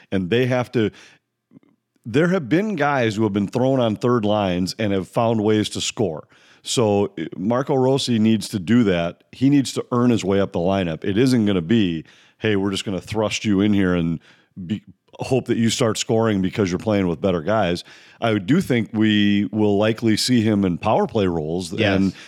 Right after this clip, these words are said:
Speaker 1: and there he'll get the opportunity to showcase his skill set. And if all of a sudden you're showing creativity and chemistry with these guys, well, now there might just be those spots within games where it happens. But,
Speaker 2: And,
Speaker 1: uh, but he's
Speaker 2: yeah.
Speaker 1: gotta, he's gotta earn that.
Speaker 2: And that was another,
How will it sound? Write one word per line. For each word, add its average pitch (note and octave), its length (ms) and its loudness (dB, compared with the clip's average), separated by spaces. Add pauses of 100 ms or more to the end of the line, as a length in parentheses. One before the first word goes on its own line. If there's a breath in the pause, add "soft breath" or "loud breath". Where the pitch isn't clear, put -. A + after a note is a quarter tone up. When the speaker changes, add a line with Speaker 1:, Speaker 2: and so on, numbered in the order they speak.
(120 loud breath)
Speaker 1:
and F#2+ 160 0
there A#2+ 180 2
he'll A#2+ 180 2
get A2+ 200 0
the G#2+ 120 2
opportunity G#2+ 640 0
to F#2+ 100 0
showcase A#2+ 540 0
his F#2+ 160 0
skill F#2 280 -2
set. G#2+ 260 -2
And B2+ 80 -2
if G2+ 140 -4
all G#2+ 160 2
of G#2 80 -4
a G#2 40 -2
sudden A#2+ 460 0 (340 loud breath)
you're A2 300 0 (360)
showing A#2 360 0
creativity A#2 800 0
and E2+ 100 -4
chemistry A2+ 480 -4
with A2 140 -2
these A#2+ 200 0
guys, A#2 400 -2
well, A2+ 280 -2 (320 loud breath)
now A#2+ 120 -8
there C#3 120 -2
might C3+ 180 -2
just C3 220 -10
be C#3+ 140 4
those A#2 220 2
spots A2+ 460 0
within A2+ 440 2
games F#2 500 0
where E2+ 260 0
it D#2 80 -2
happens. D#2+ 460 -8
But, G#2 160 -2
Speaker 2:
And, A#2+ 240 2
Speaker 1:
uh, G#2+ 140 0
but A#2+ 120 2
he's - 120 4
Speaker 2:
yeah. - 40 -2
Speaker 1:
gotta, D3 280 0
he's C3+ 180 0
gotta D3 140 0
earn D3 220 2
that. E2+ 140 -4
Speaker 2:
And C3 140 0
that C3+ 80 0
was B2+ 180 0
another, A2 400 0